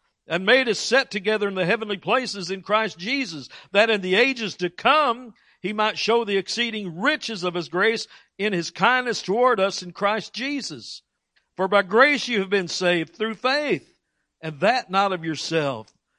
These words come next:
It is the gift of God, not of works, lest anyone should boast."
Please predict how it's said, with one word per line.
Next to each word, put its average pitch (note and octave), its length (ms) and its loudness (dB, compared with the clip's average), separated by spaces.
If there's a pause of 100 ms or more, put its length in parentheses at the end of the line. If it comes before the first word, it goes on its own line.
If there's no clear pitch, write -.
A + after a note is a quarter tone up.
(240)
It E3 120 -2
is C#3 160 -6
the C#3 120 -6
gift D#3 420 -4
of B2 160 -6
God, B2 400 -4 (280)
not D#3 340 4
of F3+ 140 -4
works, C#3+ 480 -4
lest B2+ 260 -6
anyone B2+ 560 -8 (280)
should B2+ 340 -8
boast." A#2 600 -8